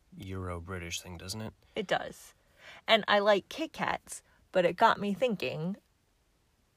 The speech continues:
Speaker 2: how much are we willing to spend on food? So would I spend seventeen dollars for a Kit Kat bar, luxury or not?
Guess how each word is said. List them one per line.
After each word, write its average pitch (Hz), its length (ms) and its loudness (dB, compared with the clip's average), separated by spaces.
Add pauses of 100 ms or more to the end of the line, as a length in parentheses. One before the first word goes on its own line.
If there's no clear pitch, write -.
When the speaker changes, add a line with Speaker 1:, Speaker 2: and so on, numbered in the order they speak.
(420)
Speaker 2:
how 196 160 -2
much 214 220 -6
are 214 80 0
we 214 80 -4
willing 202 260 -2
to 208 80 -8
spend 196 260 -4
on 196 140 -2
food? 185 380 -8 (200)
So 170 480 2
would 170 220 -4
I 170 160 2
spend 208 520 -2 (260)
seventeen 180 580 -2
dollars 170 500 0 (280)
for 160 200 -4
a 165 120 -6 (360)
Kit 185 180 -6
Kat 262 200 0
bar, 294 340 4 (600)
luxury 180 500 -2
or 165 120 -4
not? 160 500 -2